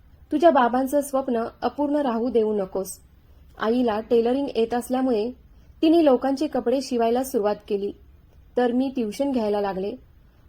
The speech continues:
हळूहळू आमची परिस्थिती सुधारली. पण मग काकांनी आजीला भडकवलं, "ही मुली घरात राहून आपलं नाक कापेल, त्यांना हकलावून द्या."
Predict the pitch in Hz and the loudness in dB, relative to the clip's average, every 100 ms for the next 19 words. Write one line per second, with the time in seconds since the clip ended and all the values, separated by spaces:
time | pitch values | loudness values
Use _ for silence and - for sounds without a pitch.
0 | - 226 233 240 262 226 226 240 247 330 | 0 6 6 6 2 0 0 -2 0 0
1 | 302 240 254 269 285 277 220 208 190 196 | 2 0 0 -4 -6 -4 -2 -2 -2 -6
2 | 254 _ _ - - - - 311 302 294 | -8 _ _ -20 -20 -12 2 4 6 4
3 | 269 - 226 214 269 285 269 220 202 262 | 0 -2 -4 -2 -2 0 0 -2 -2 0
4 | 240 208 202 185 208 196 - - - - | 0 0 -4 -2 -2 -4 -8 -14 -20 -20
5 | - - - - - 277 254 254 269 254 | -20 -20 -20 -14 -4 0 2 2 0 0
6 | 233 247 262 277 269 240 247 - 214 220 | 2 0 0 -2 -2 0 -2 -2 -6 -2
7 | 269 240 240 240 214 190 190 247 - - | -2 -2 -2 -4 -6 -4 -6 -8 -16 -20
8 | - - - - - _ - 269 294 269 | -20 -20 -20 -20 -20 _ 0 2 4 0
9 | 262 254 254 262 277 240 185 | 0 -4 -2 -2 0 0 -2